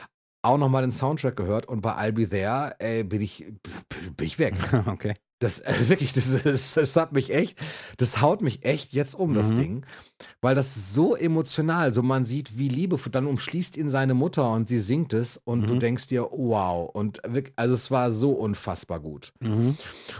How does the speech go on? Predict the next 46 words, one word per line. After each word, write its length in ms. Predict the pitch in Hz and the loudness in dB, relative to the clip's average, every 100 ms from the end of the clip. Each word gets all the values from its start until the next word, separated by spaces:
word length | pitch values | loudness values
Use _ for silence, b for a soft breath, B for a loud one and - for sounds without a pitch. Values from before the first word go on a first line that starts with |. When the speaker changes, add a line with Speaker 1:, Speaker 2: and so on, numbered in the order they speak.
| B | B
Speaker 1:
Und 100 | 139 | 2
dann 160 | 143 135 | 4 4
geht 180 | 165 175 | 2 2
es 80 | - | 0
im 140 | 165 | 0
Prinzip 320 | 160 143 147 | 2 2 2
darum, 280 | 156 156 165 | 4 4 4
dass 160 | 151 - | 2 2
Michael, 300 | 147 180 165 | 2 4 2
auch 300 | 135 127 110 | 2 2 4
wenn 180 | 165 190 | 2 2
ihm 160 | 139 - | -2 2
alle 260 | 185 220 175 | 2 4 2
anderen 440 | 170 180 165 139 | 2 4 4 4
dauernd 360 | 139 151 156 131 | 2 2 2 2
sagen, 320 | 143 151 131 | 0 0 -2
„Ey, 200 | - 117 | -2 -2
Michael, 260 | 131 135 | 0 0
das 200 | 113 113 | -2 -2
wird 120 | 147 143 | -2 -4
zu 140 | 131 | -6
teuer 400 | - 170 123 95 | 0 2 2 2
und 260 | 101 110 131 | 0 -2 -2
das, 220 | 120 - | -4 -4
das 180 | 120 - | -8 -2
geht 220 | 156 - | -2 0
nicht 180 | 110 - | -2 -2
und 140 | 107 | -2
wir 140 | 127 | -2
können 280 | - 151 190 | 0 2 4
jetzt 240 | 151 123 127 | 4 2 0
nicht 180 | 143 | -2
noch, 200 | 135 104 | 0 -2
du 140 | - 123 | 0 0
hast 200 | 147 - | -2 -2
irgendwie 460 | 135 143 131 135 139 B B B B | -4 -2 0 -2 -4 B B B B
schon 240 | - 139 135 | -2 0 2
das 220 | 151 - | 2 2
und 180 | 156 117 | 2 2
das 180 | 110 | 0
und 140 | 127 117 | -2 -2
die 60 | |
Show 300 | 123 - 160 | 0 2 2
wird 200 | 143 139 | 4 2
wahnsinnig 420 | 131 156 165 160 151 | 2 2 2 0 0
teuer.“ 540 | 170 165 120 110 - | 2 4 4 0 -4